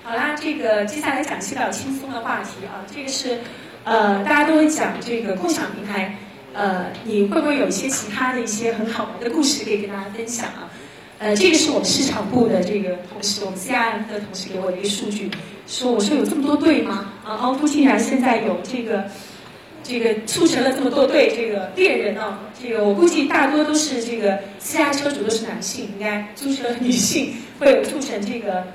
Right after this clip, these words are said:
他们的社交。哎，我会觉得非常有意思，是因为在凹凸的平台上，你不再面对冰冷、冷冰冰的这个一个门店啊，一个这个客服人员，而是说直接跟车主去沟通和交流，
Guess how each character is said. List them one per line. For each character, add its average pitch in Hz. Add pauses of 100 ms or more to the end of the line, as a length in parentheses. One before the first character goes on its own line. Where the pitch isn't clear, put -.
他 269
们 269
的 262
社 247
交。 202 (220)
哎， 269
我 262
会 302
觉 262
得 277
非 320
常 294
有 202
意 233
思， 233
是 214
因 285
为 277
在 269
凹 269
凸 294
的 277
平 214
台 208
上， 214 (260)
你 240
不 240
再 294
面 294
对 240
冰 311
冷、 214 (520)
冷 220
冰 302
冰 294
的 233
这 240
个 208
一 202
个 277
门 208
店 254
啊， 196
一 -
个 262
这 254
个 214
客 294
服 254
人 214
员， 185 (220)
而 247
是 302
说 285
直 254
接 320
跟 302
车 277
主 277
去 -
沟 240
通 240
和 220
交 233
流， 185